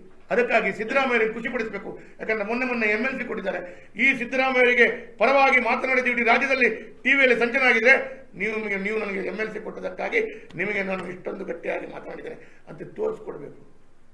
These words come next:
ಯಾರಿಗೂ ಮೆಚ್ಚಿಸ್ಲಿಕ್ಕೆ ನೀವು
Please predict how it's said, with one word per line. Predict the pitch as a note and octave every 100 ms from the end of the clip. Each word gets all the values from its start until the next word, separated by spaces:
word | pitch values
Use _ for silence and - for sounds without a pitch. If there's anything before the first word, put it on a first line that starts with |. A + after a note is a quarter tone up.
| - - - - - - - - -
ಯಾರಿಗೂ | F#3 G3+ G#3 G3 F3+
ಮೆಚ್ಚಿಸ್ಲಿಕ್ಕೆ | G3 A3 A3 F#3+ E3+ B2+ C#3+ F#3+ F#3 - - - - - - - - - - - - - -
ನೀವು | D3+